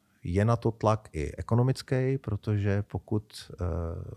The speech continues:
ti partneři nebo ta žena především souhlasí s tím, že to půjde po jednom, že se budou dělat pokusy po jednom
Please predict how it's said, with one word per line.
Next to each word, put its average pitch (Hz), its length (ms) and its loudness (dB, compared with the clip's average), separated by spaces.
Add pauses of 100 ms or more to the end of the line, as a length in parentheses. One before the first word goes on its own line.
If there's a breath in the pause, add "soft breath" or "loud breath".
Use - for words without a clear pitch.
(400)
ti 90 200 0
partneři 98 640 0
nebo 92 180 0
ta 82 120 -4
žena 101 460 2
především 95 580 -2
souhlasí 92 460 0
s - 80 -10
tím, - 180 -2
že 87 80 -4
to 90 140 -4
půjde 87 220 -4
po - 140 -2
jednom, 113 500 2
že 95 80 0
se - 160 -6
budou 92 260 2
dělat 95 200 2
pokusy - 400 -4
po 85 160 -4
jednom 90 320 0